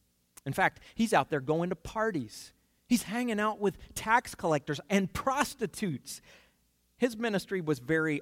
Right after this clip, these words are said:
unlike John's. But then there's also the more personal question. Why had Jesus done nothing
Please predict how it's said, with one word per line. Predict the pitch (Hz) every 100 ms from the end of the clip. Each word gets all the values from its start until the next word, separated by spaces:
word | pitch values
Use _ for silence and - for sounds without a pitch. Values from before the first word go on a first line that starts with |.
| -
unlike | 143 139 127 117 120 113 -
John's. | 120 123 101 98 101 - - _ _ _ _ _ _ _ _ _
But | 147
then | 196 170
there's | 151 -
also | 165 170 170
the | 147
more | 139 147 139
personal | - - 165 120 113 -
question. | - - - - - _ _ _ _ _ _ _ _ _
Why | 170 247
had | 202 220 247 190 -
Jesus | 196 180 180 143 -
done | 180 185 190 156
nothing | 170 196 - 208